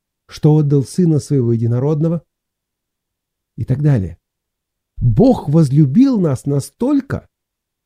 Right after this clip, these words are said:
что отдал Иисуса Христа. И теперь по этому дару, по этой Божьей милости мы получаем спасение.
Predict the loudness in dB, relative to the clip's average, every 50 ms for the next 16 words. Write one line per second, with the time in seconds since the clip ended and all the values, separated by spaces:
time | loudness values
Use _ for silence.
0 | _ _ _ _ _ _ _ _ _ _ _ _ _ _ _ -20 -6 0 2 4
1 | 4 4 4 2 2 2 2 0 0 -2 -2 -6 -6 -6 -6 -6 -8 -10 -8 -6
2 | -4 -4 -4 -4 -8 _ _ _ _ _ _ _ _ _ _ _ _ _ _ _
3 | _ _ _ _ _ _ _ _ _ _ _ _ _ _ -2 0 2 2 2 2
4 | 2 2 2 2 0 -2 _ -6 -6 -6 -4 -2 -2 0 0 0 0 0 0 0
5 | 0 -2 -4 _ _ _ _ _ -6 -2 0 0 0 0 -4 -8 -14 _ _ _
6 | _ _ -6 -2 0 0 0 0 -2 -2 -2 -2 -2 -2 -2 -2 0 -2 -2 -4
7 | -6 -10 -14 -18 -20 -20 _ _ _ _ _ _ _ _ _ _ _ _ _ -4
8 | -2 -2 0 0 0 0 0 0 0 -2 -4 -6 -8 -10 -10 -12 -18 -18 -18 -20